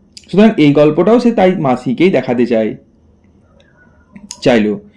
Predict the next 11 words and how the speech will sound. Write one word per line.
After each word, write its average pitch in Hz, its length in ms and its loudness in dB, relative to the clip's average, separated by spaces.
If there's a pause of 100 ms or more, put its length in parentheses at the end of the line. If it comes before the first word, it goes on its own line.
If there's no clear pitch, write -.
(300)
ছোট 160 160 2
মাসি 233 380 4
ওর 214 220 4
চিরকালের 180 580 2
বন্ধু, 127 480 -4 (600)
বয়স 135 380 0
বছর 208 400 0 (500)
আষ্টেকের 202 460 2
বড় 190 200 4
হলেও 196 360 4
সমবয়সী। 123 760 0